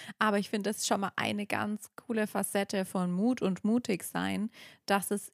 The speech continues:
eben auch von gewissen Bereichen abhängig ist, ja. Also wie du sagst, halt, du kannst in, im beruflichen Kontext total tough und mutig sein,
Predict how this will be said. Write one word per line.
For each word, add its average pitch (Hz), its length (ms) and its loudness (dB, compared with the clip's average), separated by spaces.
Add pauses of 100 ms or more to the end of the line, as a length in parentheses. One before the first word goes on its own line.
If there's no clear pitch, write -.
(100)
eben 202 380 -2
auch 196 240 -2
von 190 240 -4
gewissen 196 400 -2
Bereichen 202 520 0
abhängig - 640 -6
ist, - 280 -10
ja. 214 260 -4 (400)
Also 196 260 0
wie 202 80 2
du 190 140 2
sagst, 202 400 0
halt, 190 160 2
du 190 60 -2
kannst 202 360 -2
in, 190 220 0
im 196 220 -2
beruflichen 196 460 -2
Kontext 202 680 -4
total 196 400 -2
tough 208 320 -4
und 185 100 -4
mutig 233 380 -4
sein, 220 420 -2